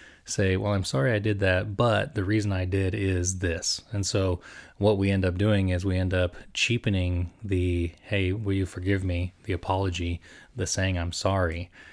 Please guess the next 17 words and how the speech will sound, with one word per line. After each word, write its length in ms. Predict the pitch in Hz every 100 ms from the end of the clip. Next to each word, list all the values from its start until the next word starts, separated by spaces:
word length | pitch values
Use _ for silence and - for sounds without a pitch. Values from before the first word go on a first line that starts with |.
| - _
We, 480 | 110 92 87 87 92 98
we 160 | 95
cheapen 480 | - - 127 135 95
that 320 | 85 85 90 - - - - -
by 600 | - 92 90 87 87 85 - _ _ _ _ _ _ -
giving 280 | 127 110 104
a 60 | 95
lot 180 | 90 90
of 60 |
excuses. 640 | 87 - - 87 - 92 - - - - -
Actually, 260 | 101 107
the 80 | 98
w-, 340 | 90 107 127
Greek 260 | 113 110 101
word 320 | 98 98 98
for 180 | - 92
apology 840 | 87 - 104 107 95 90 87 85